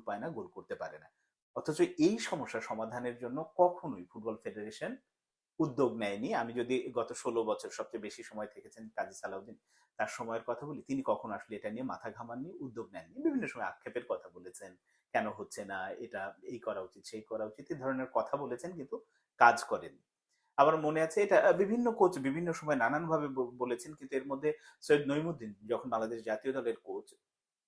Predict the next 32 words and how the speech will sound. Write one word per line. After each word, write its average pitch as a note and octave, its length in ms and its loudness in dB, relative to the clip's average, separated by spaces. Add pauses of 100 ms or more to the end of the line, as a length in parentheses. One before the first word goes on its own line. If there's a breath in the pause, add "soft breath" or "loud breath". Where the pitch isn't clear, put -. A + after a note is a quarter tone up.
তিনি G#3+ 200 2
একটা - 180 -2
পরামর্শ A#2 300 4 (120)
দিয়েছিলেন C#3 380 0
এই A2+ 160 -4
সমস্যার A2+ 340 -6
সমাধান G#2+ 280 -6 (280)
থেকে B2+ 240 -10
বের B2 160 0
হওয়ার G2 220 -2
জন্য, G2+ 140 -10 (120)
যে D3 80 -4 (500 soft breath)
প্রয়োজনে C3+ 420 4
যে E3 60 2 (280)
ক্লাব B2+ 240 10
ফুটবলে, G#2 320 0
প্রিমিয়ার B2 380 -4
লিগের B2+ 240 0
যে B2 120 -2
ক্লাবগুলো B2 440 2
আছে, D3+ 120 -6 (100)
ক্লাব A#2 180 4 (100)
ফুটবলে D3 480 -6
আসলে - 160 -10 (100)
ফরওয়ার্ড A2+ 360 2 (100)
লাইনে A#2+ 340 0
বাংলাদেশিদের A2 600 -4 (640)
সংখ্যাটা C3 380 0
বাড়ানো A2 420 4
উচিত, C#3 140 -4 (100)
প্রয়োজনে A2+ 380 2
বিদেশিদের B2+ 440 -2